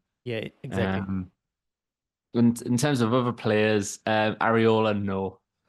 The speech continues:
Speaker 2: Basically, <laughs> would love to sell him. Um,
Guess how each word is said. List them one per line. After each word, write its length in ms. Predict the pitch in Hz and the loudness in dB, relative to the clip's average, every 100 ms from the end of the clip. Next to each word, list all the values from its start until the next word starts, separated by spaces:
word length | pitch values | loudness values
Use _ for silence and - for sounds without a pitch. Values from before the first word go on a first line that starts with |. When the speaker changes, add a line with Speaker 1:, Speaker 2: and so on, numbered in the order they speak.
| _ _ _ _ _ _ _ _ | _ _ _ _ _ _ _ _
Speaker 2:
Basically, 560 | 104 - 107 87 101 - - | -4 -2 -4 -2 -4 -6 -16
<laughs> 120 | _ | _
would 160 | 104 104 | -6 -2
love 160 | 110 | -2
to 80 | 107 | -2
sell 240 | - 101 | -2 -2
him. 320 | 101 101 101 95 _ _ _ _ _ _ _ - | -2 -2 -4 -10 _ _ _ _ _ _ _ -8
Um, 600 | 101 98 95 95 95 | -2 0 0 0 -2